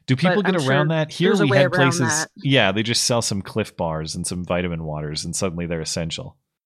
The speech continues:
Speaker 2: I mean, if Walmart's open, they're not just selling food, they're selling everything in the store,
Speaker 1: Yeah,
Speaker 2: so
Speaker 1: yeah,
Speaker 2: it's bullshit.
Speaker 1: exactly.
Speaker 2: Yeah.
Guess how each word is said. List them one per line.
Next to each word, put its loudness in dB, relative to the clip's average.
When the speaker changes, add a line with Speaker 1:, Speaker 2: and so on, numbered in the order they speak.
Speaker 2:
I -2
mean, 0
if -4
Walmart's 0
open, -2
they're -2
not -2
just -10
selling -6
food, -8
they're -12
selling -10
everything -10
in -10
the -12
store, 0
Speaker 1:
Yeah, 0
Speaker 2:
so -10
Speaker 1:
yeah, 0
Speaker 2:
it's -2
bullshit. 0
Speaker 1:
exactly. -6
Speaker 2:
Yeah. -6